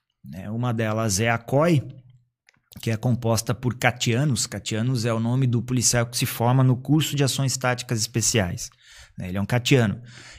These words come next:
Eles exercem aí a função de patrulhamento tático e patrulha urbana, operações, é, raids, enfim, é, algumas, algumas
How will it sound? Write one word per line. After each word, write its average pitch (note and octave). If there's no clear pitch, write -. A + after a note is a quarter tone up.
Eles G#2+
exercem A#2
aí A#2
a A2+
função A#2
de A2+
patrulhamento A2
tático A2+
e G2+
patrulha A#2+
urbana, A#2+
operações, A2
é, G2
raids, A#2
enfim, A#2+
é, F#2+
algumas, G#2
algumas G#2